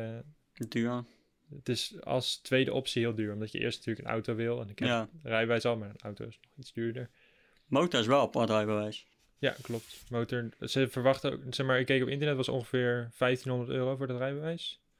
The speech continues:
Speaker 2: Ja.
Speaker 1: Met lessen. En dan ook nog een motor tussen de vijf en de twintig K en de 20K.
Speaker 2: Ja. Ja, niet goedkoop.
Speaker 1: Maar eventueel als ik dertig, tussen de dertig en vijftig.
Speaker 2: Midlife
Speaker 1: Dan, eh,
Speaker 2: crisis.
Speaker 1: Ja, eventueel.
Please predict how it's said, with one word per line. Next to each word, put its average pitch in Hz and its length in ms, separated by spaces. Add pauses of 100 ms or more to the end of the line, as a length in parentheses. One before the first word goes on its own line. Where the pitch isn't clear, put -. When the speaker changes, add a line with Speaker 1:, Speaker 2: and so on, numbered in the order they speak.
Speaker 2:
Ja. 117 320
Speaker 1:
Met - 120
lessen. 135 460 (720)
En 123 120
dan 123 100
ook 123 140
nog 120 140
een 127 80
motor 127 280
tussen 123 260
de 123 260
vijf 117 400
en 120 200
de 117 140
twintig 110 380
K - 80
en 107 200 (440)
de - 140
20K. 131 80
Speaker 2:
Ja. 127 180 (320)
Ja, 156 320
niet 117 160
goedkoop. 127 400 (380)
Speaker 1:
Maar 113 280
eventueel 131 280
als 123 120
ik 120 120
dertig, 127 440
tussen 117 220
de 113 60
dertig 123 260
en 117 120
vijftig. 123 540 (260)
Speaker 2:
Midlife 120 480
Speaker 1:
Dan, 120 120
eh, 113 60
Speaker 2:
crisis. 113 400 (600)
Speaker 1:
Ja, 147 400
eventueel. 117 540